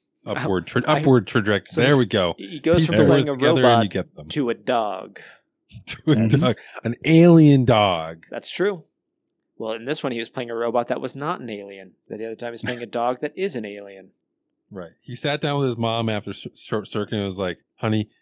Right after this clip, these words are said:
Speaker 2: you can reach for the stars." And he did with an alien dog.
Speaker 1: Yeah.
Speaker 3: Literally.
Speaker 1: And, and I, I agree with you, Travis, that the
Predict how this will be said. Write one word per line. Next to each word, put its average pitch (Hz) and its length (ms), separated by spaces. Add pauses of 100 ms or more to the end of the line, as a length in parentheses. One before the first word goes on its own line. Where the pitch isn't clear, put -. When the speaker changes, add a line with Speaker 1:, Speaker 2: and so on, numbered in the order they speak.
(120)
Speaker 2:
you 113 140
can 113 220
reach 107 180
for - 160
the 82 100
stars." 78 580
And 90 140
he 95 120
did 82 320
with 104 260
an 80 80
alien 76 380
dog. - 280 (600)
Speaker 1:
Yeah. - 100
Speaker 3:
Literally. 92 460 (160)
Speaker 1:
And, 247 180 (300)
and 226 200
I, 226 260
I 180 120
agree 139 240
with 113 100
you, 117 80
Travis, 110 400
that 113 260
the 107 480